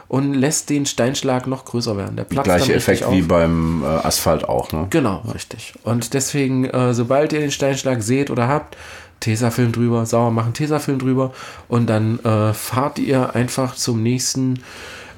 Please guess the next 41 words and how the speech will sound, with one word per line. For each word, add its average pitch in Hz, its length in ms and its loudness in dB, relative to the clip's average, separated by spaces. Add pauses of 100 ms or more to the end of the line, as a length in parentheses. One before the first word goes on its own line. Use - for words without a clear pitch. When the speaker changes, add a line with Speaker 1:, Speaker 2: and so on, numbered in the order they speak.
Speaker 1:
Autoscheibenhändler 131 960 2
eures 107 200 2
Vertrauens 117 540 -2
und 117 120 0
der 139 300 4
macht 131 240 0
den 123 120 2
Tesafilm 123 420 2
runter, 147 380 0
checkt - 260 -2
den 135 100 -2
Steinschlag, 117 560 0
sagt 117 320 0
reparieren 110 400 0
oder 107 140 2
nicht 151 160 -2
reparieren. 123 360 0
Die 113 60 2
meisten 123 440 0
werden 123 120 2
tatsächlich 117 460 -2
repariert. 123 460 -2
Speaker 2:
Mhm. 104 240 2 (320)
Speaker 1:
Die 107 80 0
werden 107 160 2
auch 107 180 -2
wieder 110 160 2
sauber 131 340 4
gemacht 127 360 0
und 117 80 -2
da 113 40 0
kommt 113 260 -8
einfach 113 200 -4
nur 107 220 0
ein, 104 80 -4 (460)
ein 113 160 2
Füllmittel 180 520 2
rein, 143 400 2 (400)
was 117 180 -2
dann, 113 320 0
äh, 104 460 2